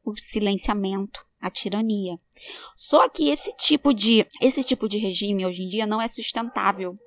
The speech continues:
Você tem que isolar o seu país do mundo, e aí você recebe várias sanções, você fica com uma imagem muito negativa, e aí você vê que as pessoas,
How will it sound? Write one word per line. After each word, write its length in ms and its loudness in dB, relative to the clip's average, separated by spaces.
Você 220 2
tem 140 2
que 100 -2
isolar 520 6
o 40 0
seu 240 -2
país 540 0
do 120 2
mundo, 480 2
e 60 4
aí 100 6
você 320 -2
recebe 460 -2
várias 360 8
sanções, 800 2
você 180 -6
fica 160 -2
com 160 -8
uma 100 4
imagem 340 2
muito 280 6
negativa, 880 2
e 80 4
aí 120 6
você 320 0
vê 200 2
que 80 -4
as 100 -2
pessoas, 560 0